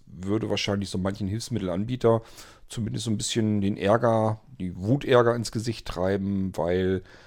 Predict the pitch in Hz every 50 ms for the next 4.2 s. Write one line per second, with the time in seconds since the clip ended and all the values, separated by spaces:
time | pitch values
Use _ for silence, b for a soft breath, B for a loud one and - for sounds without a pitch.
0 | B B B B - 90 85 - - - 95 98 98 92 - 92 95 95 90 85
1 | - 85 95 95 101 90 - - - 101 98 98 95 92 92 92 90 85 - -
2 | - - - 107 104 107 107 107 104 101 - 101 92 98 95 92 92 92 - -
3 | 95 92 - - - 95 95 104 107 95 - - 85 87 87 95 104 110 - 104
4 | 101 101 101 101